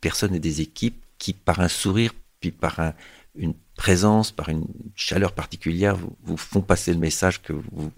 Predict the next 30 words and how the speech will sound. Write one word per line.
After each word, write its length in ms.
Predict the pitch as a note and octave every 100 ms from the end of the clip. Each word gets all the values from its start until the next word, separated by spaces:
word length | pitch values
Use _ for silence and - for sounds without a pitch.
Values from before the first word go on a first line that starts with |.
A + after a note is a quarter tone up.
| -
vous 140 | - D#2
êtes 280 | E2+ - - -
là 180 | E2+ D#2
où 80 | D2+
il 100 | D2+
faut 180 | -
au 80 | F2
bon 140 | D2+ D#2
moment. 280 | D#2 E2
Vous 80 | E2+
savez, 160 | F#2+ F#2+ - - -
ça 100 | -
fait 100 | F#2
partie 300 | F#2 - G2+
de 120 | E2+
ces 180 | E2+ D#2+
quelques 280 | - D#2 E2+
joies 320 | D2 D#2+ F#2 - - - - _ - -
qui 80 |
apparaissent 360 | D#2 - F#2+ F#2
à 60 | D#2+
des 100 | E2
moments 420 | D#2+ D2+ D2 F2+
particuliers. 640 | - - - - C#2+ D2 E2 - - -
J'en 180 | E2
ai 80 | F2
ressenti 720 | F2 F2 F2 E2+ - G#2+ A2 - _ -
à 80 | G2
chaque 220 | B2+ -
fois 340 | - D#2 D#2